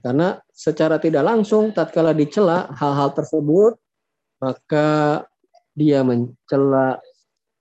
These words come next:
pe-, apa, mencela pemiliknya, mencela penciptanya. Karena itu, sebaik mungkin kita tahan. Dan ini mungkin sepele, ya,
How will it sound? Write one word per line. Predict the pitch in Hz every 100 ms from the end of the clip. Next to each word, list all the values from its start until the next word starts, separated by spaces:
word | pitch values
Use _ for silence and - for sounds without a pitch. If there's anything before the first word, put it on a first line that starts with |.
| _ _ _
pe-, | - 151 151 151 147 151 147 135 - 135 131 -
apa, | - 127 135 151 _ _ _ 143
mencela | 139 139 135 147 165 - - - _ _ _ _ _ _ _ _ _ -
pemiliknya, | 143 135 127 135 104 95 _ _ _ _
mencela | 135 135 127 139 147 160 -
penciptanya. | 135 120 120 - 113 - - - - _ _ _ _
Karena | 123 117
itu, | 120 165 208 - _ _ _ _ _
sebaik | - 123 123 131 143
mungkin | 131 180 202 202
kita | 208 131 131 127 127 123 _ _ _ _ -
tahan. | 113 92 - - _ _ _ _
Dan | 117 113
ini | 190 294 254
mungkin | 180 185 247
sepele, | 185 - 139 170 139 107
ya, | 98